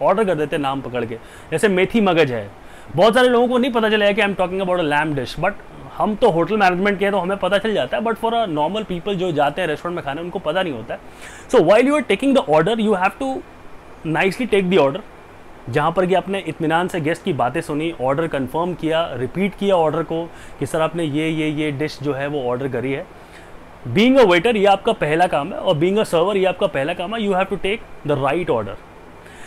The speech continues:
देखिए, ऑर्डर लेने के बाद अगर आप लोगों को नहीं पता होगा, जो दूसरा process होता है कि आपको order जो है computer के अंदर में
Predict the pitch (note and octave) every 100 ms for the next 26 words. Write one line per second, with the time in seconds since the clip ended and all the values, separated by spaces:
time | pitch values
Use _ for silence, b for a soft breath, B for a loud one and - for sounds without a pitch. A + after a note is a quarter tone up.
0 | B A#3+ B3+ A3+ F3+ A3 C#4+ B3 A#3+ A#3
1 | F#3 G#3 G#3+ A3 E3 D#3+ G3 G#3+ F3 F#3
2 | G3+ F3 C#3+ C#3 E3 F#3+ E3+ D3 F3 A#3+
3 | B3+ G3 F3 G#3+ E3 C#3 E3+ A2+ B2+ -
4 | - - G3 D#3+ D#3+ A#3 - C3+ D#3 A3
5 | F3 B2 F3 - - D#3 D3+ F#3 A3+ G3
6 | D#3 F3+